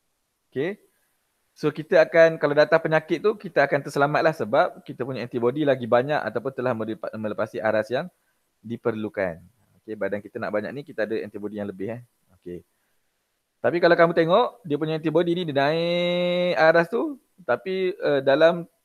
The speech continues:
semakin lama ni, lama-lama antibody tu berkurang. Sampailah dia drop di bawah aras keimunan. Bila dia drop bawah aras keimunan, maknanya,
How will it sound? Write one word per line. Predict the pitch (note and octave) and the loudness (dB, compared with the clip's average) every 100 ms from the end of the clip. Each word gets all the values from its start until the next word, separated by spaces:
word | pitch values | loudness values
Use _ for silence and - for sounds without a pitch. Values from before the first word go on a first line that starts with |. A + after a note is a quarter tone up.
| _ _ _ _ _ _ _ _ _ _ | _ _ _ _ _ _ _ _ _ _
semakin | - C3+ C#3 E3 D#3+ D#3 | -6 -6 -2 -4 -4 0
lama | D3+ D#3 E3+ | 0 2 -2
ni, | G3 A3 G3+ | -4 -6 -8
lama-lama | - C#3+ D3 D3+ E3 E3+ | -4 0 2 0 0 -2
antibody | D#3+ D3+ D3+ D3+ | -2 -4 -4 -4
tu | D#3+ | -2
berkurang. | C#3 C#3+ A#2+ F#2+ F2+ _ _ _ _ _ _ _ _ _ | -2 2 0 0 -10 _ _ _ _ _ _ _ _ _
Sampailah | - D3+ F3 F3+ E3 D#3+ D#3 | 4 6 6 4 4 6 4
dia | E3 | 2
drop | D3+ D3 F#3 - | 2 4 4 2
di | C#3 C#3 | -6 2
bawah | C#3 C#3+ | 6 6
aras | C3 C#3 C3+ | 6 4 0
keimunan. | - A2+ A#2+ A2+ G#2+ G#2 | -4 -6 -4 -4 -2 -2
Bila | A2 D3 | -2 -2
dia | D3+ | -2
drop | D3 D#3 C#3 | 0 2 4
bawah | D3+ C3 | 6 6
aras | C#3+ D3 | 4 0
keimunan, | C#3+ C#3 D3 D#3+ | -6 -6 -2 -2
maknanya, | D3+ B2+ C#3 F3+ A#3+ | 0 -2 -2 -6 -6